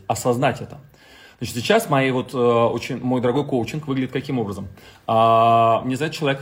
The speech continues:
на диагностике. Я говорю: "Рассказывай". Я сажусь так перед компьютером. Вот, кстати, да? Вот у меня так все очень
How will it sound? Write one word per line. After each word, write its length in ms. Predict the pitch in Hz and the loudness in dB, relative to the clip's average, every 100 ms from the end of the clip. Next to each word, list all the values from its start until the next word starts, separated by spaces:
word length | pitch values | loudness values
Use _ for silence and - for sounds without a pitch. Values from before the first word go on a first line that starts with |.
| - | -10
на 80 | 120 | -6
диагностике. 560 | 110 104 107 - - 113 | -2 -2 -2 -8 -10 -10
Я 80 | 123 | -6
говорю: 180 | 117 117 | -4 0
"Рассказывай". 520 | 143 - 107 101 113 120 | -2 -2 -6 -6 -10 -4
Я 120 | 120 | -4
сажусь 280 | 139 180 - | -2 -4 -4
так 140 | - | -6
перед 160 | 135 - | -6 -4
компьютером. 500 | 127 107 95 104 113 | -4 -4 -8 -6 -4
Вот, 160 | 110 | -4
кстати, 300 | - 95 - | -4 -14 -6
да? 240 | 143 202 202 | 0 0 0
Вот 160 | 113 95 | -8 -6
у 40 | |
меня 140 | 104 95 | -8 -6
так 220 | 107 - | -8 -8
все 140 | 117 | -10
очень 120 | 104 | -10